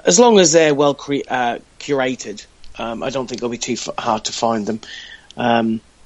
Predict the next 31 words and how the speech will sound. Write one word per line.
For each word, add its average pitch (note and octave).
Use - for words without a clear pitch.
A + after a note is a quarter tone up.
but D#3+
the E3
t-, -
the F3+
thing G3+
is F3
that D#3
the D#3+
toys, D#3
I D3
think, C#3
out C3+
of C3+
all D3
of A#2
them, A#2+
look B2+
the B2
best. -
I C#3
think D3
they C3+
do C3+
really D3+
well C3
with A#2+
the A#2
design A#2+
of G#2
those G#2+
toys. A2+